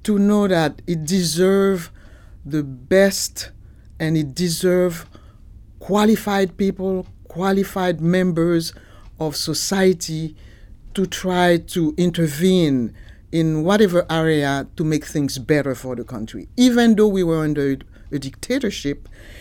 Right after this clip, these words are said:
it was important for me to come back after I spent so many years, ten years studying abroad, and see what could I do in whatever area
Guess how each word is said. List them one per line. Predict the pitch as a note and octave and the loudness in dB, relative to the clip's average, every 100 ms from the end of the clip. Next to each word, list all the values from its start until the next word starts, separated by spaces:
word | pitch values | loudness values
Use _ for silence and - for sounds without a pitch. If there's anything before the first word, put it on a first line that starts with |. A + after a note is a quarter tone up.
| - | -10
it | - G#3+ | -6 0
was | G#3+ | 2
important | G3+ G3+ - A#3+ A3+ A3 E3+ | 2 0 0 2 2 2 -4
for | - E3+ D#3+ | -2 0 0
me | D#3 D#3 D3 C#3+ - - - - | 2 0 0 -4 -16 -20 -18 -6
to | E3+ | -2
come | F#3 D#3+ | 0 0
back | C#3 F#3 F#3 A#2 - - - - - - - - | 0 -2 -2 -6 -10 -18 -18 -20 -20 -20 -20 -8
after | E3 D#3+ - D#3+ D3+ | -6 -6 -2 -2 -2
I | D3 | -4
spent | C#3+ - C#3+ | -4 -4 -6
so | - F#3 | -2 0
many | F3+ F3 E3+ | 2 2 2
years, | D#3+ D3+ C3+ | 2 0 -2
ten | - G#3+ A3 | 2 4 6
years | G3+ F#3 C#3 A#2+ - - - | 6 4 2 0 -6 -10 -8
studying | - E3 D3+ D3 C#3 | -6 -4 -2 -2 -2
abroad, | C3 C3 D3+ E3 E3+ E3 - - - - - | -4 -4 -4 -2 -4 -10 -18 -20 -20 -10 -2
and | F3+ E3+ | 0 0
see | - - B3 B3 A3+ F#3 D3+ - - - - - | -2 -2 2 4 2 0 -6 -14 -20 -20 -18 -8
what | D#3 F3 A3+ A3+ - | -4 2 2 2 -6
could | - G3 | -4 -2
I | F3 D#3 | 2 0
do | C3+ A#2 A#2+ G3 C#3 A2 - - - - - - | 0 -4 0 2 2 -4 -16 -20 -20 -20 -20 -6
in | G3+ G3 | -2 0
whatever | G#3+ A3 G3+ F#3+ - | 2 4 4 0 0
area | F3+ G3 D#3 A#2+ A2 | 0 2 0 -2 -8